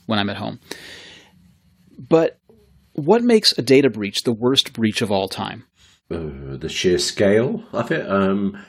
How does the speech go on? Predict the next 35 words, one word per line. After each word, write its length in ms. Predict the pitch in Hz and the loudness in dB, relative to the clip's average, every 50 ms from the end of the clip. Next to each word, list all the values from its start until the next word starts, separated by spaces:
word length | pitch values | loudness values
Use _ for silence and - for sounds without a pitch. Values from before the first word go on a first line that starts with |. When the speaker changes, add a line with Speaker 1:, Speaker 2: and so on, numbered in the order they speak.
| _ _ _ | _ _ _
Speaker 2:
another 240 | 110 120 117 117 113 | 2 2 2 2 2
type 360 | - - 127 123 117 120 - | 0 2 4 4 4 4 0
of 100 | 123 - | -2 2
data? 460 | - 123 120 117 117 - 147 143 - - _ _ _ | 4 4 4 4 2 0 -4 -6 -6 -10 _ _ _
Speaker 1:
Yeah, 200 | - 165 196 202 | 2 4 4 4
Speaker 2:
I, 20 | - | 6
Speaker 1:
so 140 | - - 208 | 6 4 4
the 60 | - | 4
Speaker 2:
I'm 60 | - 95 | 4 2
not 40 | - | 2
Speaker 1:
type 140 | 147 147 - | 2 2 2
Speaker 2:
sure. 100 | - 226 | 2 2
Speaker 1:
of 100 | - - | 4 4
data, 360 | 135 117 107 107 131 185 196 - | 4 4 6 4 2 0 0 0
that's 180 | - 120 - - | 0 2 2 2
a 40 | 131 | 4
good 160 | 117 117 101 | 4 2 2
one. 180 | 104 117 139 170 - - - - - _ - | 4 0 0 0 -4 -10 -18 -18 -18 _ -4
The, 500 | 117 120 123 123 120 120 120 120 123 120 | 2 6 6 8 8 8 6 6 4 2
the 200 | 117 117 117 113 | 2 2 2 4
scale 400 | 110 - - - 135 123 110 101 | 4 4 4 4 4 4 6 4
of 100 | 98 101 | 2 2
it, 80 | 151 - | 0 0
that's 200 | - 117 110 - | 0 -2 0 0
a 40 | 127 | 0
good 160 | 107 107 95 | 2 0 0
one. 220 | 101 101 117 160 185 - _ _ _ _ - - - - - - - _ _ _ | 0 0 -2 -4 -4 -6 _ _ _ _ -20 -20 -20 -20 -20 -20 -20 _ _ _
What 140 | 143 180 | 2 4
happens 260 | 185 214 220 - 170 - | 6 4 4 4 4 4
when 80 | 143 | 4
you 80 | 123 - | 2 4
combine 520 | - 117 117 101 - 107 110 127 143 127 104 | 4 4 4 4 4 2 4 4 4 4 4
those 180 | 104 101 - | 2 0 0
two 180 | - - - 101 | -2 -2 -4 -4
things? 360 | - - - - - - - | -6 -10 -10 -8 -8 -8 -10